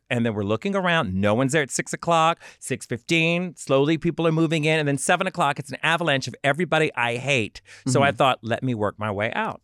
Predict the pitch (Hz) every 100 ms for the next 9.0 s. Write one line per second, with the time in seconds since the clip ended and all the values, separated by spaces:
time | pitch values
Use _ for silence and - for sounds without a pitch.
0 | - 113 110 131 113 135 113 113 120 -
1 | 269 254 139 139 110 _ _ - 131 147
2 | 160 165 165 175 185 160 170 196 196 156
3 | 175 214 139 156 147 147 143 - 175 -
4 | - 190 185 170 175 123 135 165 165 202
5 | 208 208 196 170 131 131 - - - -
6 | 123 107 120 101 107 101 110 104 101 175
7 | 180 180 185 175 - 170 165 160 156 156
8 | 156 - 156 147 139 131 139 127 - 123